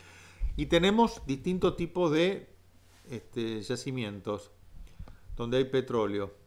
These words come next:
y donde hay gas. Acá tenemos un yacimiento donde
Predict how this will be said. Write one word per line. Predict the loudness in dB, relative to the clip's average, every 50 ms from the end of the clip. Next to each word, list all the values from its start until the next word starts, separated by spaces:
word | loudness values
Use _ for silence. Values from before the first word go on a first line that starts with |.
| -20 _ -10
y | -6 -4
donde | -2 -2 -2 0 2 2 2
hay | 4 2
gas. | 2 0 0 -2 -6 -18 -20 -18 -14 -12 -12 -12 -12 -18 -20 -20 -20 _ _ -8
Acá | -4 2 2 4 4
tenemos | 4 4 4 4 4 4 2 0 0 -2 -14 -20 _ _ _ -20 -20 _ -20 _ -20 -20 _ _ _ _ _ -20 _ _ _ _ -10
un | -8 -6 -4 2
yacimiento | 2 2 2 2 -4 -2 0 0 0 -2 0 2 2 2 2 0 -6 -10 -20 -20 -20 -20 -20 -18 -14 -12 -12 -12 -12 -16 -18 -20 -20 -20 -20 -20 -20 -20 -20 -18 -18 -16 -14 -14 -14 -14 -12 -6
donde | 0 4 4 4 4 4 2 0 0 0 -2 -6